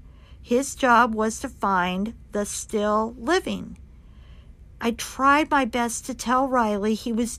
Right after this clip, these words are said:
doing his job. He had no way to know that when firefighters and police officers came over to hug him, and for a split second, you can see them crack a smile,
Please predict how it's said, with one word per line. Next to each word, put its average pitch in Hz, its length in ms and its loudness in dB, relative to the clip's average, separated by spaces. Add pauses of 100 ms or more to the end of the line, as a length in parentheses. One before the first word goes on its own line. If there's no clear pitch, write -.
(140)
doing 269 360 0
his 277 220 -4
job. 190 540 -2 (1000)
He 285 200 -2
had 302 160 2
no 277 340 4
way 285 280 2
to 269 120 4
know 269 300 2
that 254 240 2
when 226 240 2
firefighters 247 800 0
and 226 100 2
police 262 420 -2
officers 214 540 -4
came 240 320 0
over 254 220 0
to 226 80 0
hug 254 320 0
him, 196 460 -4 (640)
and 226 180 2
for 240 180 4
a 220 60 4
split 302 380 -2
second, 285 500 -2 (400)
you 247 140 -6
can 254 260 -2
see 311 380 -2
them 294 180 2
crack 214 340 -2
a 226 40 -6
smile, 233 720 -2